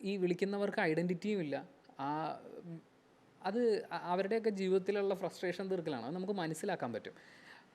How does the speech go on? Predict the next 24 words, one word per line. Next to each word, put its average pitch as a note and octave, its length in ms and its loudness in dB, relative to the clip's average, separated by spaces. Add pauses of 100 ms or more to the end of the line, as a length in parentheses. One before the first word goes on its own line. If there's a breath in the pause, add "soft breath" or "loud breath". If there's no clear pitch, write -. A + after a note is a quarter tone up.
(220)
മാത്രമല്ല A3 340 2
അത് G#3 120 4
ആരും G3+ 300 2
അനുകരിക്കാനും D3+ 540 0
പോകുന്നില്ല. G#2 400 -6 (200)
ഇത്, G3 440 0 (160)
ആ, C#3+ 80 -6
എന്താ C3+ 220 -6
പറയുക, B2+ 300 -4
ഒരു, D3 280 -4 (360 loud breath)
ആ, - 140 -16 (320)
മാതൃത്വത്തിനെ D3+ 680 0
ഏറ്റവും C#3+ 260 -2
മഹത്വവൽക്കരിച്ച C3+ 720 -4
ഒരു B2 220 -2 (160)
സിനിമ C3 260 -2
ചെയ്ത് A#2+ 340 -6
അതിൻ്റെ B2+ 280 -6
പേരിൽ B2+ 200 -4
സ്റ്റേറ്റ് C#3+ 380 -2
അവാർഡ് C#3+ 220 0
കിട്ടിയിട്ടുള്ള B2 400 -6
ഒരു A#2+ 80 -8
സംവിധായകൻ. A2+ 600 -8